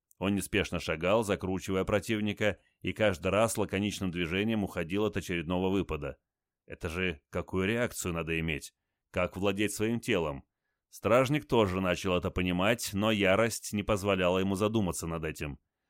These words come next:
Вот он схватил шест за кончик и рубанул по врагу широким махом. Но даже тут чужак не стал отбиваться своим копьём.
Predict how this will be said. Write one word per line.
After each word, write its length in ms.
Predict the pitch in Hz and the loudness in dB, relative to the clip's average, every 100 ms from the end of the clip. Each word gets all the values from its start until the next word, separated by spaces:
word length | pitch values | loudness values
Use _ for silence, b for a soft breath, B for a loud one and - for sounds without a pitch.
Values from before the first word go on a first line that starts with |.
| _ _ | _ _
Вот 240 | 78 117 147 | 0 2 4
он 80 | |
схватил 360 | 123 117 110 113 | 4 2 2 2
шест 320 | - 117 95 | 4 2 2
за 160 | 87 98 | 0 0
кончик 480 | - 104 104 135 113 | 2 0 0 -2 0
и 40 | |
рубанул 380 | 101 95 104 113 | 2 2 2 0
по 120 | 101 | 0
врагу 320 | 92 92 104 | 2 2 0
широким 400 | - 95 98 101 | -2 0 0 0
махом. 500 | 98 90 - 78 67 - _ - | 0 0 -2 -6 -8 -16 _ -6
Но 220 | 95 110 | 0 4
даже 260 | 117 107 | 6 4
тут 280 | 120 123 87 | 0 -2 -2
чужак 380 | - 82 95 107 | -6 0 0 0
не 100 | 123 | -4
стал 200 | - 98 | 0 2
отбиваться 480 | 87 85 82 82 87 | 2 0 -2 -2 -4
своим 240 | 95 87 | -4 -4
копьём. 460 | 107 92 95 78 | -4 -2 -2 -2